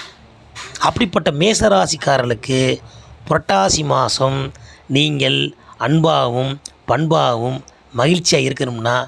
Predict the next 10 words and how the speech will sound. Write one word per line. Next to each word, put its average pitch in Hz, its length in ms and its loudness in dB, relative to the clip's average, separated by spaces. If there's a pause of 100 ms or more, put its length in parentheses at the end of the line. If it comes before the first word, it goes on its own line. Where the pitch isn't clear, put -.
(400)
தேவைகளை 165 520 2 (320)
குறைத்து 147 400 0
கொண்டு, 123 360 -2 (520)
விரதத்தை 151 520 2 (260)
மேற்கொண்டு, 131 640 0 (520)
அதே 143 320 2
போல 131 260 0 (640)
வெளியிடங்களில் 147 720 0 (280)
புதிய 208 340 2
முயற்சிகள் 147 580 0